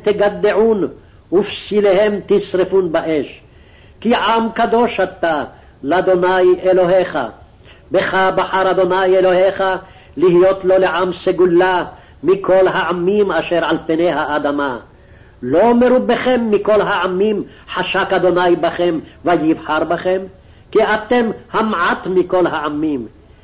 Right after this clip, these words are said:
כי מאהבת אדוני אתכם, ומשומרו את השבועה אשר נשבע לאבותיכם, הוציא אדוני אתכם ביד חזקה, ויפדך מבית עבדים, מיד פרעה מלך מצרים.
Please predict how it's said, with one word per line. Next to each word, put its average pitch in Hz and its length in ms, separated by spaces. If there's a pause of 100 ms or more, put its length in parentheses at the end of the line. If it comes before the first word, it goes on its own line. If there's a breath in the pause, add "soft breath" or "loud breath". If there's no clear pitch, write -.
(260 soft breath)
כי 156 140 (180)
מאהבת 214 720
אדוני 220 540
אתכם, 208 420 (600 soft breath)
ומשומרו 208 800
את 196 100
השבועה 196 760 (320 loud breath)
אשר 185 380
נשבע 185 480
לאבותיכם, 180 720 (440 soft breath)
הוציא 214 600
אדוני 208 420
אתכם 208 400
ביד 202 280 (100)
חזקה, 196 580 (640 loud breath)
ויפדך 202 920
מבית 196 340
עבדים, 190 600 (440 loud breath)
מיד 190 400 (160)
פרעה 180 520
מלך 165 480
מצרים. 143 720